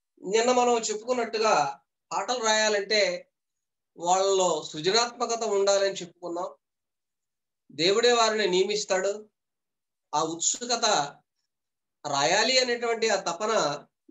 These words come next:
దేవుడే వారిలో పెడతాడు. పెట్టిన తర్వాత దానిని వారు సాధన ద్వారా మరింత పదును పెట్టుకుంటారు. సాధన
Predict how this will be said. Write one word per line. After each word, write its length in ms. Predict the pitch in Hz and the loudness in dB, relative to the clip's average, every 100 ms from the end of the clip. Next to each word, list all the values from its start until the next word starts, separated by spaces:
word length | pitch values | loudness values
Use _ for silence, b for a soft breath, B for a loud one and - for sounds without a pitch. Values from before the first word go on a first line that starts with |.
| 143 | -4
దేవుడే 300 | 156 196 233 226 | 0 2 2 0
వారిలో 260 | 202 202 196 | -2 -2 -6
పెడతాడు. 420 | 170 160 190 185 185 - _ _ _ _ _ _ _ _ _ _ _ _ - | -6 -6 -2 -2 -4 -8 _ _ _ _ _ _ _ _ _ _ _ _ -8
పెట్టిన 280 | - 359 294 | -4 -2 2
తర్వాత 320 | 277 277 277 277 226 | 4 4 4 0 2
దానిని 280 | 226 233 226 | 0 0 0
వారు 240 | 214 202 - | 0 -2 -2
సాధన 320 | 196 247 294 294 | -2 2 4 2
ద్వారా 340 | 254 226 - 214 156 - _ _ _ _ _ 165 | 2 0 2 2 0 -4 _ _ _ _ _ -2
మరింత 320 | 180 214 247 254 - | 0 0 0 -2 0
పదును 240 | 214 247 254 | -2 -2 0
పెట్టుకుంటారు. 580 | 208 - 147 131 - - _ _ _ _ _ - - | 0 0 -8 -10 -12 -16 _ _ _ _ _ -12 0
సాధన 340 | 180 240 277 | 0 2 0